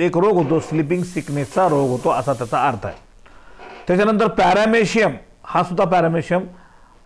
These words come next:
हा ग्रुप त्या ठिकाणी आहे. ते पॅरामेशियम आपल्याला माहीत आहे, पॅरामेशियम कशाला म्हणतात, तर त्या ठिकाणी is a ciliated protozoan.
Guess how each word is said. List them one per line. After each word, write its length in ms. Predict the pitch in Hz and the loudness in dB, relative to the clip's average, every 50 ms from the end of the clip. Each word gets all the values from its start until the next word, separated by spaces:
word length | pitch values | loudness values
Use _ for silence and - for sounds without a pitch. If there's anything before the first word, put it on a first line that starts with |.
| - _ - | -20 _ -6
हा 140 | - 131 156 | -2 0 2
ग्रुप 320 | 156 147 156 170 156 - 165 | 2 4 2 2 2 0 0
त्या 200 | 139 127 151 151 | 0 2 2 2
ठिकाणी 320 | 143 143 127 147 147 151 | 2 0 0 -2 -2 -2
आहे. 240 | 143 135 123 139 143 | -2 0 0 0 0
ते 120 | 131 147 | 0 0
पॅरामेशियम 640 | - 143 131 135 135 135 135 123 - 139 139 135 - | 0 0 2 2 2 0 -2 -6 -6 -6 -8 -6 -6
आपल्याला 340 | - 120 - 147 147 160 165 | -8 -6 -2 0 0 2 4
माहीत 220 | 185 202 196 151 | 4 2 2 2
आहे, 100 | 131 87 - - - - - _ _ _ _ _ - | -2 -4 -6 -12 -20 -20 -20 _ _ _ _ _ -2
पॅरामेशियम 500 | 139 135 139 139 139 - - 135 135 135 | 0 2 2 2 0 -2 -4 -4 -4 -4
कशाला 200 | - 131 131 131 | -2 0 0 0
म्हणतात, 280 | 131 127 117 110 127 117 123 | 0 -2 -2 -2 -2 -2 -2
तर 60 | 123 | -4
त्या 160 | 117 127 131 | -4 -4 -6
ठिकाणी 400 | 120 117 123 120 135 147 156 - - - - - - - - - - - - - - - - - - _ - - - - - - - _ - - | -4 -4 -4 -4 -4 -4 -4 -4 -6 -10 -18 -20 -20 -20 -20 -20 -20 -20 -20 -20 -20 -20 -20 -20 -20 _ -20 -20 -20 -20 -20 -20 -20 _ -4 0
is 200 | 170 202 214 208 | 2 2 4 2
a 360 | 196 202 202 139 135 135 143 139 - - - - - - - - - - - - - - | 2 0 0 0 2 2 2 0 -2 -8 -20 -20 -20 -20 -20 -20 -20 -20 -18 -10 -4 0
ciliated 480 | 220 226 226 220 226 214 196 170 135 | 0 2 2 2 2 4 2 2 2
protozoan. 1120 | 175 190 175 - - 143 135 117 - 131 113 104 95 101 107 110 123 131 127 120 110 101 | 0 0 0 -2 -2 -2 -2 -2 -2 -2 -2 -2 -4 -6 -6 -4 -4 -2 -4 -4 -6 -8